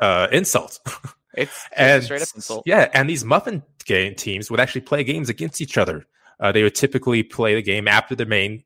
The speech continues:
Speaker 1: main teams would, and they were quite popular with the crowds. Um, and they offered, quote, "biting parodies of baseball." <laughs> So,
Speaker 2: So,
Speaker 1: so
Speaker 2: so
Speaker 1: then
Speaker 2: kinda like, like, but I feel like Muffinism kind of,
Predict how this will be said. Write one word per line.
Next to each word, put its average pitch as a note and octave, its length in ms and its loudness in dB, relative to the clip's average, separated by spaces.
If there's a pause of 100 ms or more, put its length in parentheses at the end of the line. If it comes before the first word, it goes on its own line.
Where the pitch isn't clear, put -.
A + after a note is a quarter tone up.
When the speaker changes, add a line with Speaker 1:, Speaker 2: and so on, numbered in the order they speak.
(360)
Speaker 1:
main A2 300 0
teams F2+ 360 -4
would, F2+ 300 -2 (280)
and A#2+ 120 0
they D3+ 80 4
were D#3 40 2
quite - 280 -4
popular A2+ 560 0 (120)
with C#3 140 -2
the - 60 -4
crowds. - 560 2 (340)
Um, G#2+ 300 4
and B2+ 120 0
they C3+ 180 6
offered, C#3+ 520 4 (140)
quote, - 400 0 (320)
"biting D3+ 480 4
parodies G2 800 0
of A#2+ 160 -2
baseball." F#2+ 580 2 (720)
<laughs> - 0 - (960)
So, - 120 6
Speaker 2:
So, B2 580 0 (160)
Speaker 1:
so A3+ 160 0
Speaker 2:
so G3 120 6
Speaker 1:
then - 80 4
Speaker 2:
kinda C4 240 4
like, B3+ 340 2 (200)
like, F3 340 0
but D#3 200 2
I D3+ 80 2
feel F#3+ 200 -2
like E3 200 2
Muffinism B2 720 -2 (120)
kind A2 260 -2
of, G#2 180 -6